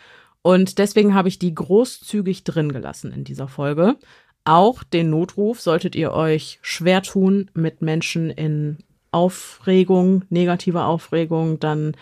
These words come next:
nehmt euch auf jeden Fall den Zeitstempel zu Herzen. Und Zeitstempel, da sind wir schon beim Thema. Wenn ihr nicht so gut Englisch versteht, dann reicht es, würde ich sagen, um euch so,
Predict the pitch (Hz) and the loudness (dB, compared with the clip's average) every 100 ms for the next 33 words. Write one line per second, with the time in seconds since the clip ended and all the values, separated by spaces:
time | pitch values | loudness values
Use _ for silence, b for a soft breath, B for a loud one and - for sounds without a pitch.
0 | B B B 160 156 - 156 151 - 160 | B B B 0 0 2 0 0 -4 -4
1 | 170 156 151 143 143 - 175 175 180 180 | -2 -2 -2 -2 -2 0 -2 0 0 0
2 | 180 - 175 180 - 196 202 - _ - | 0 -2 0 0 0 0 0 -4 _ 0
3 | 175 180 - _ - 190 - 185 208 185 | 0 0 -4 _ 0 0 0 0 2 2
4 | 160 170 165 156 151 - 139 131 135 B | 0 -2 -4 -4 -4 -4 -4 -4 -8 B
5 | B B 147 196 208 - 190 185 180 180 | B B 0 4 4 4 4 6 6 4
6 | - _ 170 170 170 - - 160 147 143 | 0 _ 0 2 2 0 -8 -8 -8 -8
7 | - 151 139 131 - 156 - - 160 143 | -8 -8 -8 -10 -10 -10 -8 -6 -4 -6
8 | - - 165 170 170 - _ - 180 226 | -10 -6 -2 -2 -4 -8 _ -2 2 2
9 | 233 226 202 190 180 170 165 156 156 160 | 2 -2 0 0 2 2 2 0 -2 -4
10 | 156 147 | -6 -8